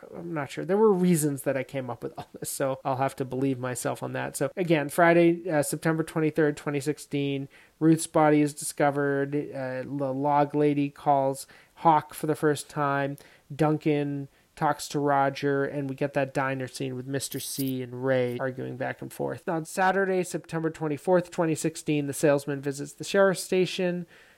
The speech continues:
Uh, all the stuff with Hastings happens where he's arrested, he's put in jail. Uh, the Laura case is reopened. Mister C kills three people, including Phyllis Hastings, and, uh, Hawk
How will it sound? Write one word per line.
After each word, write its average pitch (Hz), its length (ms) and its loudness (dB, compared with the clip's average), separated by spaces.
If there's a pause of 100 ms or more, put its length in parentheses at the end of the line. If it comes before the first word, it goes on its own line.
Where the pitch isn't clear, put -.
(160)
Uh, - 20 -8
all 165 220 0
the 151 80 0
stuff - 260 2
with 147 80 2
Hastings 147 460 0
happens 143 320 -2
where 143 100 -6
he's 127 160 -8
arrested, 139 500 -4
he's 139 140 -6
put - 200 -8
in 143 120 -10
jail. 135 640 -2 (420)
Uh, - 200 -20 (100)
the 147 120 -2
Laura 147 600 4 (220)
case 151 340 2
is 139 180 -4
reopened. 143 880 2 (360)
Mister 165 300 0
C 170 200 0
kills 170 540 6
three 180 240 2
people, 165 400 2
including 151 580 0
Phyllis 147 340 0
Hastings, 143 640 -4 (500)
and, 139 400 0
uh, 131 160 0
Hawk 151 460 4